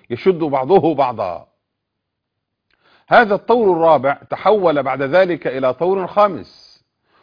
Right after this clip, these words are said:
وهو الحمأ المسنون الذي قال عنه ربنا سبحانه وتعالى في سورة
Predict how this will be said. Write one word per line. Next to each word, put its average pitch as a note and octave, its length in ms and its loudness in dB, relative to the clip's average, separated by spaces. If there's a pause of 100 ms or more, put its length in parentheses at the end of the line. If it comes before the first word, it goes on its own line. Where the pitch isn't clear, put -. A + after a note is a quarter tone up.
(100)
وهو C#3 220 -2
الحمأ F#3 340 -4
المسنون D#3+ 800 -8 (520)
الذي C#3 260 -4
قال E3+ 280 0
عنه D3 300 -4
ربنا C3 320 -4
سبحانه C3+ 420 -8
وتعالى C3 340 -4
في A#2+ 120 -12
سورة C3+ 300 -10